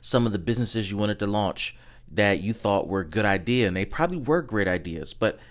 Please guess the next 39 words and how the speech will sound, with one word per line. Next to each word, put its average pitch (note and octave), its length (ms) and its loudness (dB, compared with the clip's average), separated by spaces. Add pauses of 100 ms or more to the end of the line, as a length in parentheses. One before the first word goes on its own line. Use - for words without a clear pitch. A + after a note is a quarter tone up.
it G2 100 -2
wasn't G2 400 0
for - 120 -6
you. E2+ 280 -6 (480)
Some A2+ 220 4
of G2+ 100 2
the G2+ 80 2
strategies G#2 600 2
you G2 60 -2
wanted G2+ 200 -2
to G#2 100 -4
deploy, F#2+ 460 -2 (240)
they G#2 100 -2
probably G#2 480 -2
were F#2+ 160 -2
the F2 80 -6
smartest A#2+ 540 2
that - 160 -8
you - 40 -14
could - 100 -12
come A#2 120 0
up G#2 120 -4
with, F2 280 -4
but G2+ 180 0 (420)
they F2+ 100 -2
weren't F#2 220 -2
for - 140 -8
you. F#2+ 340 -2 (520)
Some B2+ 180 0
of A#2+ 60 4
the A2+ 80 2
business B2+ 300 2
partners G2+ 460 0
you G#2+ 60 -2
wanted G#2 260 0
to A2+ 60 -2
work C3+ 300 -2
with F#2+ 440 -2
who A2 380 -4